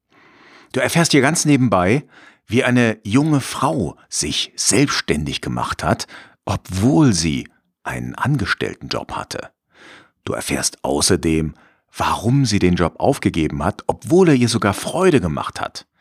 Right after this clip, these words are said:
Du wirst erfahren, worauf sie sich freut und warum sie voller Optimismus in ihre Selbstständigkeit gestartet ist.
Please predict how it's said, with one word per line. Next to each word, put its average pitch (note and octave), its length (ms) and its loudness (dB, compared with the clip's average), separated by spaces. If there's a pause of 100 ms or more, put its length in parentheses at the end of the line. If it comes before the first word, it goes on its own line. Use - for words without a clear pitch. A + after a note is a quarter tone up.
(320)
Du - 100 -16
wirst - 200 -8
erfahren, D#2 580 -4 (500)
worauf G2 440 0
sie - 100 -8
sich - 240 -8
freut A#2 580 0 (380)
und F2+ 400 -2 (180)
warum - 360 0
sie F#2+ 160 2
voller A#2+ 520 -2
Optimismus F2+ 880 -2
in - 140 -14
ihre G2+ 340 0
Selbstständigkeit C#2+ 960 -6 (380)
gestartet - 680 -4
ist. - 400 -6